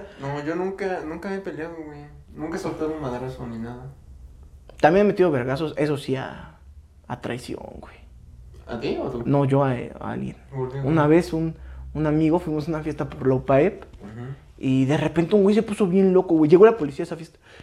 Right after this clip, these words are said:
Speaker 2: Este, de
Speaker 1: Con la
Speaker 2: repente
Speaker 1: quijada bien trabada,
Speaker 2: bien
Speaker 1: trabada.
Speaker 2: trabada, trabada. Yo ya llegué, imagínate, llegué a las doce de la noche, güey.
Speaker 1: Ujú.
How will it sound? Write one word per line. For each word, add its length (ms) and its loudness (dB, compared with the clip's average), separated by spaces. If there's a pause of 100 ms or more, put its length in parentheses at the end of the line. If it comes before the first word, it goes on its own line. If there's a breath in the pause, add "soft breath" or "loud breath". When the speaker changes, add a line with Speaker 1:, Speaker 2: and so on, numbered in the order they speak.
(120 soft breath)
Speaker 2:
Este, 480 -6
de 140 -4
Speaker 1:
Con 80 -2
la 60 2
Speaker 2:
repente 200 0
Speaker 1:
quijada 180 2
bien 200 0
trabada, 480 2
Speaker 2:
bien 160 10
Speaker 1:
trabada. 360 8
Speaker 2:
trabada, 380 8
trabada. 300 4
Yo 100 2
ya 80 2
llegué, 140 0
imagínate, 280 -6
llegué 240 -4
a 40 2
las 180 0
doce 200 0
de 40 -2
la 80 -4
noche, 320 -8
güey. 180 -8
Speaker 1:
Ujú. 220 -16